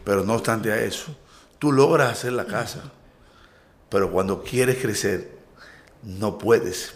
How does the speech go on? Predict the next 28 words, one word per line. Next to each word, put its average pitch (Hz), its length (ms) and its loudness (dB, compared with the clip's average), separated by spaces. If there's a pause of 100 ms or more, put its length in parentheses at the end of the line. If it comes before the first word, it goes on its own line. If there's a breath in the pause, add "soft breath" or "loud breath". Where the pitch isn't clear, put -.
(100)
porque 85 380 -4
no 90 180 -2
hay 98 100 -2
un 117 180 -8
soporte. 80 840 -4 (600 loud breath)
Y 98 180 -2
ahí 104 180 4
que 110 120 -2
está - 520 -2
el 92 160 0
gran 107 340 0
problema 123 720 -2 (520 soft breath)
del 98 280 0
emprendedurismo, 92 1120 -4 (760 soft breath)
que 101 500 0
yo 127 160 2
quiero 135 260 0
ser 127 180 0
independiente, 95 920 -4
sí, - 500 -8 (720 soft breath)
pero 92 280 0
¿qué 120 160 0
base 110 380 2
tú 110 180 -8
tienes 104 320 -4
para 85 220 -2
ser 92 200 -4
independiente? 90 760 -6